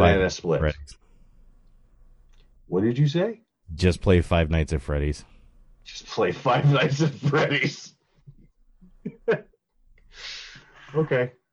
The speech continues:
Speaker 1: All right. I
Speaker 2: Oh.
Speaker 1: said banana splits.
Speaker 2: Yeah.
Speaker 1: <laughs>
Speaker 2: Rita, Rita had a, a great comment. I, I did laugh my ass off when, when he did this. I loved him leaving Liv with
Speaker 1: Oh,
Speaker 2: the knife
Speaker 1: yeah.
Speaker 2: so he could go drink his soda and play pinball.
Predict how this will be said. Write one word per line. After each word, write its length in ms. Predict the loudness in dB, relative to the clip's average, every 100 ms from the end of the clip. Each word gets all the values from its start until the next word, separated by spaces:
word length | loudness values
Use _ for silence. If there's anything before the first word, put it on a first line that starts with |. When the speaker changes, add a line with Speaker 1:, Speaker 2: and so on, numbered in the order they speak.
| _ -6
Speaker 1:
All 80 | 0
right. 220 | 2 2 -4 _ _ _ _ -20 _ _ _ _ -20 -20 _ _ _
I 60 | 2
Speaker 2:
Oh. 80 | 4
Speaker 1:
said 120 | 4
banana 280 | 0 -6 -8
splits. 540 | -8 -8 -8 -12 -20 _ -10 -4
Speaker 2:
Yeah. 220 | -2 0
Speaker 1:
<laughs> 1300 | 0 0 0 -2 -2 -4 -4 _ _ -20 -18 -14 -12
Speaker 2:
Rita, 500 | 0 8 8 8 6
Rita 220 | 6 8
had 160 | 8 8
a, 120 | 6 2 -4 2 4 4 2
a 60 |
great 360 | 0 0 2 2
comment. 400 | 0 2 0 0
I, 80 | 0 0 2
I 140 | 2
did 320 | 2 4 4 4
laugh 280 | 2 2
my 100 | 0
ass 240 | 0 0 0
off 160 | -2 -2
when, 220 | -2 0
when 80 | 0
he 80 | 0
did 180 | 0 0
this. 200 | 0 0
I 100 | -2
loved 260 | 2 2
him 200 | 4 4
leaving 360 | 4 4 4 6
Liv 200 | 6 6
with 140 | 6 4
Speaker 1:
Oh, 100 | 2
Speaker 2:
the 60 |
knife 100 | 2
Speaker 1:
yeah. 200 | 0 0 4
Speaker 2:
so 80 |
he 120 | 6 6
could 160 | 4
go 140 | 4 4
drink 280 | 4 2
his 140 | 2 2
soda 320 | 4 6 6
and 120 | 4
play 160 | 2 0
pinball. 640 | 2 2 2 0 0 -4